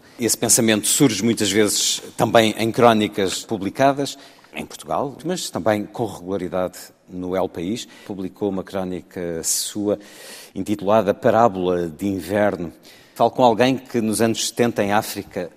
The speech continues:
sentia que a humanidade estava diariamente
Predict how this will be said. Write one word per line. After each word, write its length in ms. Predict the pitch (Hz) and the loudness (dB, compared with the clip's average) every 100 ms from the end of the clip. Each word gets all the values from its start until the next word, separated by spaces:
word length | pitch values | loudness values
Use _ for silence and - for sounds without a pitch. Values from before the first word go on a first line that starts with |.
| _ | _
sentia 680 | - - 110 98 107 104 92 - _ _ | -10 -8 -8 -8 -4 -4 -4 -10 _ _
que 100 | - | 2
a 40 | 135 | 2
humanidade 540 | 127 123 101 117 117 | 4 0 0 0 -2
estava 320 | - 123 98 | -2 -2 -2
diariamente 1200 | 92 90 127 113 101 98 104 101 90 - - - | -6 0 2 2 2 2 2 0 -2 -8 -12 -14